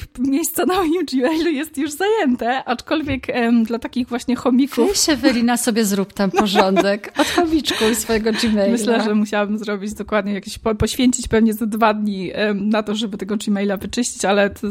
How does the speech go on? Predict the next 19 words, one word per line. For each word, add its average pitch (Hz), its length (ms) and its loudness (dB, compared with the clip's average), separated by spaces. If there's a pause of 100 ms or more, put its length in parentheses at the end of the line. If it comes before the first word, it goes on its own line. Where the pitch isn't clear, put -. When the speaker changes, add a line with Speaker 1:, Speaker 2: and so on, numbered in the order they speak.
(120)
Speaker 1:
tak 208 160 -6
jak 202 100 -4
mówię, - 220 -2
no, - 80 -8
dla 226 220 0
mnie 233 200 2 (140)
o-, 202 200 0
jakby 214 240 -2
odkrycie 247 520 0
opcji 214 380 -2
archiwizuj 214 560 -2
na 202 120 0
Gmailu 190 480 -2
to 185 140 -6
były 180 460 -2
spełnienie 196 760 -4
marzeń 202 520 0
Speaker 2:
<laughs> 226 60 4
Speaker 1:
moich 226 280 2